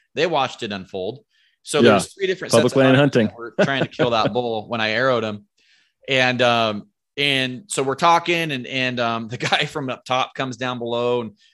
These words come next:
Speaker 1: we're talking to him, and he didn't see <laughs> Brad. And luckily he didn't see Brad, and he's a super cool dude. He's like, "Once I saw that you were in,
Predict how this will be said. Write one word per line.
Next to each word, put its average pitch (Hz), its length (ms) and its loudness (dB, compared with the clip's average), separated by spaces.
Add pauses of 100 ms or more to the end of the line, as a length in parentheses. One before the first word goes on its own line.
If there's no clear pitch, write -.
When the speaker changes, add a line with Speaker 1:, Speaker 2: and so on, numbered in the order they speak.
(120)
Speaker 1:
we're 127 140 -8
talking 135 420 0
to 113 80 -4
him, 117 440 -4
and 104 180 -8 (280)
he 151 140 0
didn't 156 200 0
see 147 160 -6
<laughs> - 20 -4
Brad. 131 540 -4 (380)
And 135 160 -6 (140)
luckily 143 360 2
he 131 60 -2
didn't 131 260 -4
see 135 160 -6
Brad, 117 380 0
and 113 120 -4
he's 120 340 -4
a 120 80 -8
super - 520 -6
cool 127 300 -4
dude. 110 220 -6
He's 120 100 -6
like, 123 120 -4
"Once 175 220 -4
I 165 80 0
saw 147 300 -4
that 139 140 -4
you 139 80 -6
were 131 120 -4
in, 123 160 -10